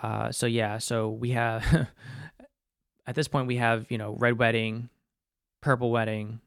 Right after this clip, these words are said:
Green Wedding. So it's on brand. But, yeah, Otto pa-, Otto paints this picture when they're talking, uh, out in the rain, which is awesome to see. I, I've never seen King's Landing in the rain before.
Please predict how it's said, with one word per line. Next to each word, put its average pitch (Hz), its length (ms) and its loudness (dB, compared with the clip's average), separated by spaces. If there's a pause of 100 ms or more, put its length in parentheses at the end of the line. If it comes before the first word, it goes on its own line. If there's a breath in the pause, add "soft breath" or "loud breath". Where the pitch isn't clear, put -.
(360)
Green 107 240 -6
Wedding. 107 420 -8
So 117 320 -6 (800)
it's - 80 -20
on 113 160 -2
brand. 107 320 -4 (440 soft breath)
But, 123 300 2
yeah, 139 340 4
Otto 151 220 8
pa-, 143 320 6
Otto 220 240 6
paints 170 320 2
this 151 160 -4
picture 147 560 -2 (300)
when 135 120 -2
they're 127 100 4
talking, 135 500 2 (840 loud breath)
uh, 113 380 0 (420)
out 135 120 4
in 131 40 -4
the 123 80 -2
rain, 120 400 0 (220)
which 139 160 0
is 147 80 0
awesome 170 320 6
to 131 40 4
see. 143 200 2
I, 135 280 2
I've 135 140 4
never 139 220 2
seen 151 220 0
King's 139 260 -2
Landing 117 340 0
in 120 80 0
the 110 80 -4
rain 107 220 -6
before. 151 400 -4